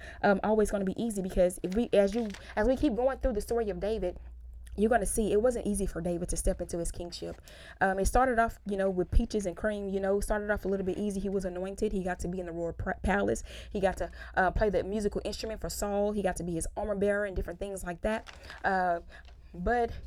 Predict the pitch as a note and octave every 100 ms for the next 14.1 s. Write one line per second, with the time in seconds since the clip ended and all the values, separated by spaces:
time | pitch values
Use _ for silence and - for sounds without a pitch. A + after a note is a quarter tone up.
0 | - - G3+ G3 F3+ F#3 F3 - - A#3
1 | A#3+ A#3+ G#3+ G#3 F#3+ G#3+ - F#3+ F#3 D3+
2 | C3 D#3+ - - - - - - - -
3 | - - F#3 F#3+ F#3+ A3+ A#3+ G#3+ G3 G3+
4 | - - E3 F#3+ E3+ C#3 C3+ - - -
5 | - - - - - - - F3+ G#3+ G3+
6 | - F3+ G#3+ G#3 G#3 G#3+ G3 A3 F#3 G#3
7 | - G3 - F3 F#3 E3+ D#3 F3+ E3+ D#3
8 | D#3 D#3 D#3 D#3 D3 D3 - - - -
9 | - - - G#3 G3+ F#3 E3+ E3+ - -
10 | - - - - - - - A#3+ - B3+
11 | C#4 C4 A#3 A3+ G#3 - A3 A#3+ - A#3
12 | - A3+ A3+ A#3 - G#3 G#3+ - G3 F#3
13 | F#3+ F#3+ - F3+ F#3+ - A#3 G#3+ - E3